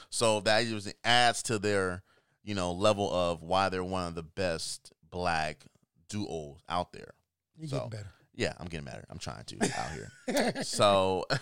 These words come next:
Speaker 1: <laughs> that's, so that's one, another one of my do you recall moments. So also I wanna lead into this because, uh, obviously you mentioned him. I haven't mentioned this other person, but he does play a role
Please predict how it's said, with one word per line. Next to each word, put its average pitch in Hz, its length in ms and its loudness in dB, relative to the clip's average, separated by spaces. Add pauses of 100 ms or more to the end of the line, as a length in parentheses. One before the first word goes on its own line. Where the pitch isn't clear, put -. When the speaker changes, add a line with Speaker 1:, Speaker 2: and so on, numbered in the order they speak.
(140)
Speaker 1:
<laughs> - 300 -10
that's, - 320 0 (400)
so 120 160 -4
that's 123 260 6
one, 110 160 0
another 113 240 4
one 104 100 0
of 95 60 -2
my 90 140 2
do 87 120 -6
you 90 140 0
recall 85 300 0
moments. 76 420 -8
So 90 460 2 (1600)
also 123 460 6
I 98 60 8
wanna 101 240 2
lead 98 220 0
into 87 220 -4
this 87 320 0
because, 85 640 -2
uh, 76 380 -4
obviously 92 460 2
you 92 300 -4
mentioned 101 520 -2
him. 82 400 -4 (360)
I 117 180 6
haven't 123 460 4
mentioned 90 340 -4
this 85 160 -6
other 117 240 4
person, 82 560 -6 (300)
but 120 300 6
he 110 240 -8
does 98 400 2
play 92 420 -4
a 85 60 -6
role 95 480 2